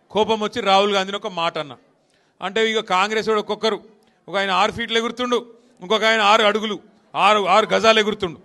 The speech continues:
నా మీదికి. నేను అడుగుతున్నా కాంగ్రెస్ వాళ్ళను, అయ్యా నేనేమన్నా కొత్తగా రాహుల్ గాంధీని? మీ రేవంత్ రెడ్డి అన్న మాట నేను నేనన్నా. రేవంత్ రెడ్డి ఏమన్నాడు రాహుల్ గాంధీని? 'ఈడు పప్పు కాదు ముద్దపప్పు' అన్నాడు.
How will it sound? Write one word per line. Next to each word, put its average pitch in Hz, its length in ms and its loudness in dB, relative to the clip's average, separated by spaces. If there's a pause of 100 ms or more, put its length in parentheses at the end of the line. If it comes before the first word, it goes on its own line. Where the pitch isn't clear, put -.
(160)
నా 180 140 0
మీదికి. 185 300 -4 (600)
నేను 202 220 0
అడుగుతున్నా 226 400 0
కాంగ్రెస్ 214 480 -2
వాళ్ళను, 165 240 -6 (560)
అయ్యా 202 200 0
నేనేమన్నా 220 580 -2
కొత్తగా 220 280 -2
రాహుల్ 220 360 2
గాంధీని? 233 340 0 (720)
మీ 208 140 -2
రేవంత్ 226 380 2
రెడ్డి 233 180 2
అన్న 233 140 0
మాట 233 200 2
నేను 233 180 0
నేనన్నా. 190 400 -4 (520)
రేవంత్ 220 360 2
రెడ్డి 226 180 2
ఏమన్నాడు 240 340 0
రాహుల్ 233 320 6
గాంధీని? 247 300 0 (360)
'ఈడు 202 120 -2
పప్పు 202 420 0
కాదు 240 160 6
ముద్దపప్పు' 226 580 2
అన్నాడు. 175 260 -4